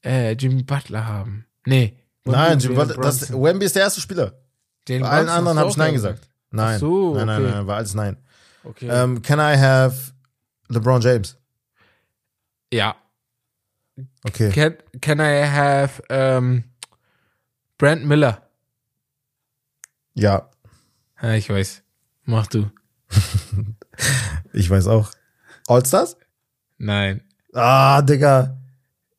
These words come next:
Speaker 1: Ich weiß. Äh, Rookies, ne?
Speaker 2: Nein.
Speaker 1: Hä?
Speaker 2: <laughs> Nein. Ähm, can I
Speaker 1: <laughs> Was?
Speaker 2: have,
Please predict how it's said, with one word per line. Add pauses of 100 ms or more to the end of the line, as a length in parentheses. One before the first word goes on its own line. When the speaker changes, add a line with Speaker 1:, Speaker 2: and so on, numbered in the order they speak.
(1000)
Speaker 1:
Ich
weiß. (340)
Äh,
Rookies,
ne? (540)
Speaker 2:
Nein. (560)
Speaker 1:
Hä? (300)
Speaker 2:
<laughs>
Nein. (880)
Ähm,
can
I
Speaker 1:
<laughs>
Was?
Speaker 2:
have,